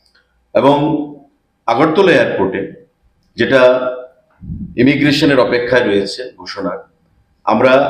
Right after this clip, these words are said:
এই যে সাতষট্টি জন রিটায়ার্ড পুলিশ অফিসার strictly on contractual basis তাদেরকে আমরা ডিপিউট করব। কিছু থাকবে আগরতলা এয়ারপোর্টে, কিছু থাকবে নিশ্চিন্দপুর রেলওয়ে স্টেশনে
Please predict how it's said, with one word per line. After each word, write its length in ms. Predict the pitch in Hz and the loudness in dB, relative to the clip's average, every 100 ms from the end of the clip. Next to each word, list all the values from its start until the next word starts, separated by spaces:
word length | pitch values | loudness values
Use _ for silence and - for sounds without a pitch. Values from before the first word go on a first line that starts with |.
| - - | -4 0
এই 80 | 143 | 2
যে 80 | 170 165 - | 2 0 -2
সাতষট্টি 540 | 127 - - 139 131 104 | -2 -2 -2 -2 -2 0
জন 140 | 110 104 - _ _ _ _ _ _ _ - | 0 0 -8 _ _ _ _ _ _ _ -4
রিটায়ার্ড 340 | 120 160 160 160 | 0 2 2 2
পুলিশ 200 | 127 123 131 110 - 110 - 107 107 107 | 0 0 -2 -2 -6 -8 -2 -2 2 2
অফিসার 380 | 127 - 131 - - - | 2 0 0 -2 -10 -16
strictly 560 | - - 180 185 202 202 156 | -12 -4 -2 0 0 2 2
on 60 | 139 123 | 0 0
contractual 520 | 127 139 147 143 117 98 | 0 0 -2 -2 0 2
basis 340 | - - 139 - - _ _ _ _ _ _ - | 0 -2 -8 -10 -18 _ _ _ _ _ _ -2
তাদেরকে 340 | 113 113 98 | 0 0 0
আমরা 520 | 113 104 101 - - - _ _ 92 | 0 2 2 0 -8 -20 _ _ -8
ডিপিউট 420 | - 123 123 123 | -2 0 0 2
করব। 440 | 131 123 143 - _ _ _ _ _ _ _ _ _ _ _ _ | 0 0 -6 -8 _ _ _ _ _ _ _ _ _ _ _ _
কিছু 260 | 123 127 135 | -6 0 2
থাকবে 300 | 131 123 127 | 2 0 0
আগরতলা 400 | 110 120 123 127 | 0 0 2 2
এয়ারপোর্টে, 460 | 123 123 127 135 - _ _ | 2 0 -6 -8 -16 _ _
কিছু 200 | - 123 | -12 -4
থাকবে 260 | 127 120 123 | 0 2 2
নিশ্চিন্দপুর 640 | 113 - 120 120 120 113 | -2 -2 -2 -2 -2 -2
রেলওয়ে 240 | 110 117 117 | 0 0 -2
স্টেশনে 460 | - 120 127 120 | -4 -8 -6 -8